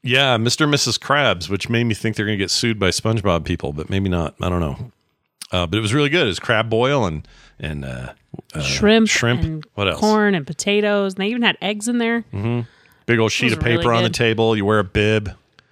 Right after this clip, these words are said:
Speaker 1: It's a very Southern thing. This was, we did the very buttery and garlicky version, but they also have, like,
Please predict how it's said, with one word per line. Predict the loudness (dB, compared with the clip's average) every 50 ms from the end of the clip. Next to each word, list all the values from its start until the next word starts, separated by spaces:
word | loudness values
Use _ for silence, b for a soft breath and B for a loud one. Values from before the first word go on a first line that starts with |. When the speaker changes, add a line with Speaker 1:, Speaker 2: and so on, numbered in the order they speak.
| b b b b b b b b _
Speaker 1:
It's | -10 -2
a |
very | 0 0 2 2
Southern | 2 0 2 2 2 2 0 0 0
thing. | 0 0 2 2 2 2 0 -2 0
This | 0 0 0
was, | 0 0 -2 -2
we | -2 0 0
did | 2 2 2
the | 0 -2
very | -2 -2 -8 -6 -2 2 2 2 2
buttery | 0 0 2 2 4 4 4 4 2 2
and | 0 0
garlicky | 0 2 2 2 2 0 -2 -2 0
version, | 2 2 2 2 0 0 -2
but | -2 -2
they | -2 -2
also | 0 0 0 0 -2 -2
have, | -2 -2 -2 -2 -2
like, | -4 -4 -4 -6 -10 -16